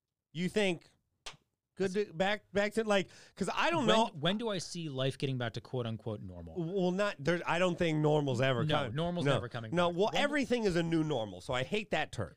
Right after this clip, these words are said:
Speaker 2: Sure. When do I see us being able to go out in public in groups?
Speaker 1: And zero consideration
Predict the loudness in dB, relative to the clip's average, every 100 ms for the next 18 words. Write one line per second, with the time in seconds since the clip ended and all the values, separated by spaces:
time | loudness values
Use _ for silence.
0 | _ -4 -4 -4 -12 -20 _ 2 4 4
1 | 2 0 -2 -2 -2 -2 -4 _ 0 0
2 | 0 -8 -14 -18 _ -6 -4 -4 -4 -4
3 | -2 -2 -2 -4 -8 -8 -4 -4 -6 -10
4 | -8 -8 -8 -14 -16 -16 -16 -18 _ _
5 | _ -4 -2 -2 -4 -6 -4 -4 -2 2
6 | 4 2 0 -4 -8 -6 -6 -2 0 -2
7 | -2 -2 0 -2